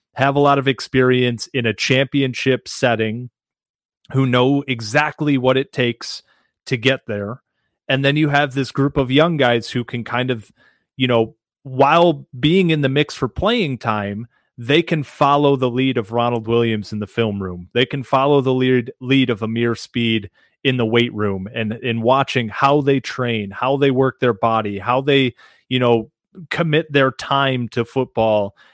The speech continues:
and how they, you know, just that kind of learning experience. And, and people talk about, like, one nice thing about the transfer portal for a new staff is you're not just taking a wild shot at a high school kid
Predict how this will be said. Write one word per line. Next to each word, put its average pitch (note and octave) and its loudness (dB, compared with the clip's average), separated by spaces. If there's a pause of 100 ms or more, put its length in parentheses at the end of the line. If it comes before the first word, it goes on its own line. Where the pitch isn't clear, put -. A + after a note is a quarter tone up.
(120)
and A#2 -4
how D3 -2
they, C#3 0
you C#3 0
know, C#3 2
just D#3 0 (300)
that D#3+ 0
kind G#3 0
of D3 0 (240)
learning D3 4
experience. C3+ -2
And, A#2 -8
and C3 -8
people C#3+ -2
talk C3 -2
about, A#2+ -2
like, A#2 -4
one B2 -2
nice A#2+ 0
thing A#2+ -4
about A2 -4
the G#2+ -8
transfer D#3+ -4
portal A#2 0
for A2+ -6
a G#2+ -6
new A2 -4
staff C3+ -4
is A2 -10
you're A2 -4
not C3 -2
just A#2+ -8
taking C3 -4
a G#2+ -2
wild A2+ 0
shot A#2 -2
at A2+ 0
a G#2 -2
high B2+ -2
school A#2 -4
kid A2 -4